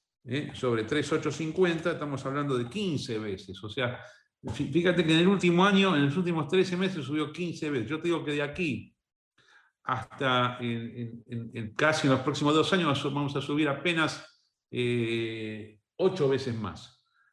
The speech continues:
No es demasiado. Y yo creo que ese número es posible y creo que ahí, en las cercanías de cuatrocientos mil, tres noventa y nueve siete cincuenta, estaríamos sí cerrando, sí cerrando la fase que comenzó en tres mil ciento veintitrés en diciembre del año dos mil dieciocho.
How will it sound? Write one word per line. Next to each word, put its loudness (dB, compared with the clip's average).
No 0
es 4
demasiado. -2
Y -8
yo -2
creo 4
que 4
ese 2
número 4
es -2
posible -2
y -2
creo 2
que -2
ahí, 2
en -2
las -4
cercanías -2
de 0
cuatrocientos -2
mil, 0
tres 0
noventa 0
y -2
nueve 0
siete -4
cincuenta, -6
estaríamos 4
sí 2
cerrando, 2
sí -6
cerrando -2
la 0
fase 0
que -2
comenzó 0
en -2
tres -4
mil -2
ciento -2
veintitrés -2
en -4
diciembre -2
del 0
año 0
dos -4
mil -2
dieciocho. -8